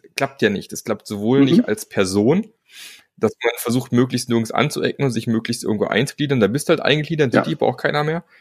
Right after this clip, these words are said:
Speaker 1: Und als Firma eben genauso
Speaker 2: Richtig.
Speaker 1: wenig, ne? Ja, und das ist so, so ein Punkt.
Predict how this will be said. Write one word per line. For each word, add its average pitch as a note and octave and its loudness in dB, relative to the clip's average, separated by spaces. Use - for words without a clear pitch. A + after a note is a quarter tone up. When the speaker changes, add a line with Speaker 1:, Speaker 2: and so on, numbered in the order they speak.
Speaker 1:
Und A#2 -2
als G#2+ 2
Firma C3+ 2
eben A#2 0
genauso A#2 4
Speaker 2:
Richtig. F2+ -2
Speaker 1:
wenig, - -18
ne? A#2 -10
Ja, - -4
und - -12
das G2 -4
ist - -8
so, G2 -6
so G2+ -2
ein G2 -4
Punkt. - -12